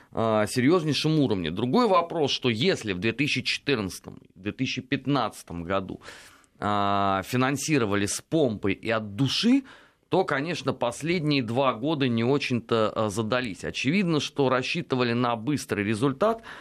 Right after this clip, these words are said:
А, помните, друзья, эти шумные конгрессы крымских татар в Стамбуле? Какой был пафос, все европейские телеканалы показали. А результат вышел, в общем, а, нулевым, потому что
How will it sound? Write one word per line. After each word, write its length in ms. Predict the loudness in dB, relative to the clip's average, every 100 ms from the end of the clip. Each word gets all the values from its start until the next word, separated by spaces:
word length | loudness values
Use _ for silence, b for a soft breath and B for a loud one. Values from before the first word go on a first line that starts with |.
| B B
А, 320 | -2 0 0
помните, 340 | 0 0 0 0
друзья, 420 | 0 2 2 0
эти 160 | -2 -4
шумные 720 | -2 0 2 4 2 0 -2
конгрессы 640 | -2 -2 0 0 0 -4
крымских 580 | -4 0 2 0 -6 -12
татар 440 | -4 -4 0 0 -2
в 60 |
Стамбуле? 840 | -6 -2 -2 0 4 4 4 0 -4 B B B
Какой 300 | -6 0 2
был 200 | 2 0
пафос, 480 | 0 0 0 -2 -10
все 180 | -2 0
европейские 520 | 2 -2 -2 -4 -2
телеканалы 600 | -2 0 -2 -2 -4 -4
показали. 640 | -8 -4 -2 0 -2 -2 -2
А 200 | 0 -2
результат 560 | -2 -2 -2 0 0 0
вышел, 380 | -2 2 2
в 120 | 2 2
общем, 480 | 0 0 2 2 B B B B B B
а, 420 | -4 0 0 0 2
нулевым, 560 | 2 4 2 2 0
потому 400 | -6 -4 0 2
что 380 | 0 0 -2 -2